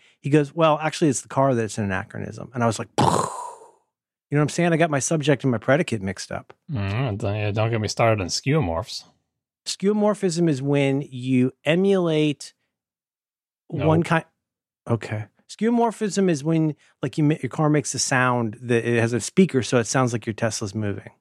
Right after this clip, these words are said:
Speaker 2: So it's, I think it's kinda one of those things where the popular notion of what it means is slowly overtaking what it originally
Speaker 1: Oh,
Speaker 2: meant.
Speaker 1: you, you love that. I hate that. You
Speaker 2: Yeah,
Speaker 1: love it.
Speaker 2: but anyway, uh, my original, uh, conception of what that word meant, which may or may not be true, but was definitely the way it was used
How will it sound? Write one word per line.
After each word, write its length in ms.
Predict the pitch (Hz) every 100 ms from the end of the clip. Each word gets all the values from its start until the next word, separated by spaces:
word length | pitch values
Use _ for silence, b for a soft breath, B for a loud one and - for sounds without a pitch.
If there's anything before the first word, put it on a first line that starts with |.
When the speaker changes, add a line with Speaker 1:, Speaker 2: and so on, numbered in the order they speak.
| -
Speaker 2:
So 160 | 151
it's, 120 | 165 -
I 140 | 175 247
think 180 | 427
it's 140 | 370 -
kinda 260 | 170 170
one 140 | 139 131
of 80 | 120
those 160 | 104
things 280 | 117 113 101
where 280 | 104 95 95
the 120 | 95
popular 440 | - 117 139 104
notion 320 | 98 104 - 117
of 80 |
what 120 | 120 117
it 40 |
means 240 | 120 117
is 100 | 110
slowly 300 | - 95 98
overtaking 420 | 98 95 - 104 95
what 140 | 90
it 160 | 87 85
originally 440 | 90 98 98 143
Speaker 1:
Oh, 160 | 151 170
Speaker 2:
meant. 120 | 156
Speaker 1:
you, 220 | 208 233
you 160 | 151 208
love 300 | 165 160 147
that. 180 | 107 104
I 100 | 135
hate 240 | 127 120
that. 200 | 98 95
You 100 | 104
Speaker 2:
Yeah, 160 | 92 85
Speaker 1:
love 120 | 80
it. 40 |
Speaker 2:
but 80 | 117
anyway, 400 | 180 131 98 92 -
uh, 200 | 101 101 143
my 500 | 120 127 127 127 120
original, 840 | 107 113 110 107 98 95 92 90 90
uh, 260 | 82 82 -
conception 420 | 92 - 95 -
of 60 | 90
what 140 | 92
that 160 | 92 85
word 180 | 87 87
meant, 220 | 87 113
which 160 | 123
may 140 | 247 190
or 40 |
may 100 | 110
not 160 | 90 90
be 80 | 87
true, 260 | - 78 b b b _ -
but 160 | 107
was 240 | 104 110 95
definitely 360 | 135 175 127
the 80 | 113
way 160 | 107 107
it 20 |
was 180 | 98 107
used 280 | 98 92